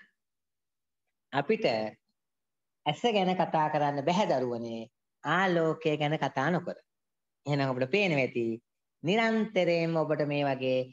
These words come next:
කිරණ සටහන් ආලෝක කිරණ අඳින්න වෙනවා. ඒක නිසා පෑන පැන්සල මකනය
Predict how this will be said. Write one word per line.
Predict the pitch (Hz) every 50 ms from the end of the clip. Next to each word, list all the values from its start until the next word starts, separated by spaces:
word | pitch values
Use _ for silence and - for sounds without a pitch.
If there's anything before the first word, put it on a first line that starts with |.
| _ _ _ _ _ _
කිරණ | - 180 185 180 190 180 185 185
සටහන් | 175 180 175 160 156 - 156 151 143 139 131 131 127 127 - _ _ _ _ _ -
ආලෝක | 156 165 175 180 180 180 175 170 170 165 165 156 165 - 165
කිරණ | 156 - 151 147 151 156
අඳින්න | 156 147 139 131 131 135 151
වෙනවා. | 160 131 101 90 - - _ _ _ _ _ _ _ _ _ _ _ _ _ _ -
ඒක | 127 123
නිසා | 131 127 131 135 147 175 247 277 _ _ _ _ _ _ _ _ -
පෑන | 139 139 143 143 143 151 180 208 254 247 _ _ _ _
පැන්සල | - 139 135 135 135 131 - 139 139 170 226 247 - _ _ _ _
මකනය | - 139 131 131 139 143 143 156